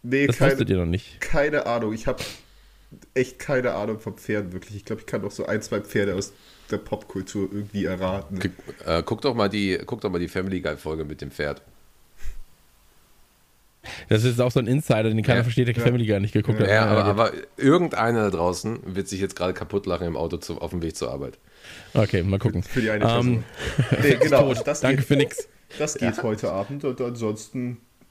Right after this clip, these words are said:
Speaker 1: ist generell, ja, das, äh, ewige Nichtstun in Zeiten von Corona angesagt.
Speaker 2: Okay.
Speaker 3: Was ist denn los mit dir, ey? Also
Speaker 2: Äh, lethargisch, möchte
Speaker 1: Ja,
Speaker 2: ich
Speaker 1: sehr
Speaker 2: meinen.
Speaker 1: lethargisch bin ich
Speaker 3: Ja.
Speaker 1: irgendwie unterwegs.
Speaker 2: Äh,
Speaker 1: Aber
Speaker 2: aber es gibt,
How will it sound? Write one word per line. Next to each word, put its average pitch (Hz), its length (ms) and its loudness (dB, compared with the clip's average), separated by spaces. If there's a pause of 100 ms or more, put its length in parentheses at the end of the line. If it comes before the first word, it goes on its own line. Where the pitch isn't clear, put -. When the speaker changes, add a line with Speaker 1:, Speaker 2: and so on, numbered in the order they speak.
Speaker 1:
ist - 260 -8
generell, 104 640 0
ja, 85 240 -2 (920)
das, - 500 -4
äh, 107 300 0 (180)
ewige 127 360 2
Nichtstun 113 720 -6 (240)
in 107 160 -12
Zeiten 101 360 -4
von 95 160 -6
Corona 87 520 -6 (200)
angesagt. 90 640 -8 (760)
Speaker 2:
Okay. 139 380 4 (400)
Speaker 3:
Was - 180 -6
ist - 140 -6
denn 87 140 0
los 87 240 -6
mit 78 160 -8
dir, 76 180 -4
ey? 73 160 -4 (280)
Also 80 360 -4 (320)
Speaker 2:
Äh, - 200 0
lethargisch, 135 960 2 (140)
möchte 123 180 6
Speaker 1:
Ja, 123 80 4
Speaker 2:
ich - 80 2
Speaker 1:
sehr 110 120 6
Speaker 2:
meinen. 101 100 4
Speaker 1:
lethargisch 113 540 -2
bin 101 140 -8
ich - 60 -10
Speaker 3:
Ja. - 120 -6
Speaker 1:
irgendwie - 180 2
unterwegs. 95 600 -10
Speaker 2:
Äh, 117 120 2
Speaker 1:
Aber 117 280 0
Speaker 2:
aber 143 120 4
es 139 80 -2
gibt, - 260 -2